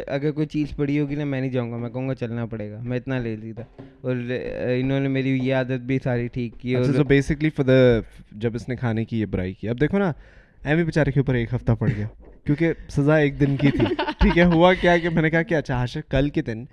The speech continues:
Speaker 2: تم سارا دن اپنا کھانا خود بناؤ گے اور تم خود کھاؤ گے۔" کہتا، "چلو ٹھیک ہے۔" تو پھر جب رات ہوئی تو اب اس کو نہیں پتا کہ، یعنی کہ میں نے اپنے اسکاؤٹس گھر میں ہر جگہ چھوڑے ہوئے ہیں، ٹھیک ہے، میں نے ہر جگہ، ہر جگہ اپنے اسکاؤٹس چھوڑے ہوئے ہیں۔ تو میں نے الیاس کو بلایا،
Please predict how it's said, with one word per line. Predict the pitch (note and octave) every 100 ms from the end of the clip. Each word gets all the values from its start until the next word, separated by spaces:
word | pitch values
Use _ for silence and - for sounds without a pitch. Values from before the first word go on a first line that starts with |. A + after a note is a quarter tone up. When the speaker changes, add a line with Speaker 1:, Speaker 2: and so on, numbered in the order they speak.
| _ - -
Speaker 2:
تم | C3 C3
سارا | C3+ B2+
دن | C3 C#3
اپنا | B2 C3
کھانا | C3+ B2+
خود | B2+ A#2+
بناؤ | A#2+ A#2+ B2
گے | C#3
اور |
تم | C3 A#2+
خود | - A#2
کھاؤ | - G#2 E2+
گے۔" | E2+ - _ - -
کہتا، | - F2+
"چلو | F#2+ F#2 F2+
ٹھیک | - A2+ G#2+
ہے۔" | B2 - - - _ _ _ -
تو | -
پھر | A#2 A2
جب | A2+
رات | A2 A#2 C#3
ہوئی | C#3 B2+ - _ _ - _ - -
تو | A2 G#2 -
اب | B2 - _ _ -
اس | -
کو | C4+
نہیں | D#4
پتا | C#4 B3+
کہ، | A#3+ A#3+ F#3+ - - -
یعنی | D#3+ G3
کہ | A3
میں | A3
نے | G#3+
اپنے | G3+
اسکاؤٹس | G#3+ - E3 F#3 - F3+
گھر | E3
میں | F3
ہر | D#3+
جگہ | D3+ D#3 D#3
چھوڑے | D#3 B2
ہوئے | G#2+
ہیں، | F#2+
ٹھیک | F3 E3+
ہے، | C4+ - - - - - _ _ -
میں | F3+
نے | A3+
ہر | G3
جگہ، | G#3 A3+
ہر | G3 F3
جگہ | A#3 A3+
اپنے | G3
اسکاؤٹس | F#3 E3+ C#3+ C#3
چھوڑے | - C3+ G#2+
ہوئے | G2
ہیں۔ | F2+ - - - -
تو | -
میں | D3
نے | D#3+
الیاس | C3+ A#2 A#2
کو | -
بلایا، | A#2 A#2 G#2+